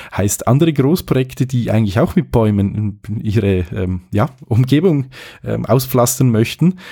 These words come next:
oder eben nicht pflastern, die haben aktuell ein Problem, ähm, neue Bäume zu bekommen. Deshalb, äh, ja, ist wie bei Apple <laughs> immer so, wenn sie irgendwie Chips sich aufkaufen, dann gleich so, dass dann die, die anderen nichts mehr haben.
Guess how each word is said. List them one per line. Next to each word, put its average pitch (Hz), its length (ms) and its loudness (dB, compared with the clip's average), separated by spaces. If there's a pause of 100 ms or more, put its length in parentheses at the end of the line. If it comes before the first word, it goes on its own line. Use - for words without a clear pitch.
(160)
oder 104 220 -2
eben 104 120 0
nicht - 200 0
pflastern, 143 480 0 (420)
die 123 160 -2
haben 131 260 0
aktuell 110 420 0
ein 165 100 -4
Problem, 110 600 2 (280)
ähm, 165 240 -4 (260)
neue 147 440 2
Bäume 220 480 0 (160)
zu - 160 -8
bekommen. 80 560 -4 (680)
Deshalb, 131 520 0
äh, 135 320 -2 (120)
ja, 127 280 0 (100)
ist - 240 -2
wie 151 140 2
bei 143 240 2
Apple 123 380 2
<laughs> - 20 -10
immer 143 200 2
so, 127 280 0
wenn 117 160 2
sie 117 340 -4
irgendwie 110 380 -2 (320)
Chips - 380 -2
sich - 200 -2
aufkaufen, 113 680 0
dann 107 280 0
gleich 107 300 0
so, 113 160 2
dass 113 220 0
dann 107 180 2
die, 110 220 -2
die 104 280 -6
anderen 107 300 0
nichts 127 240 -4
mehr 117 140 2
haben. 117 340 2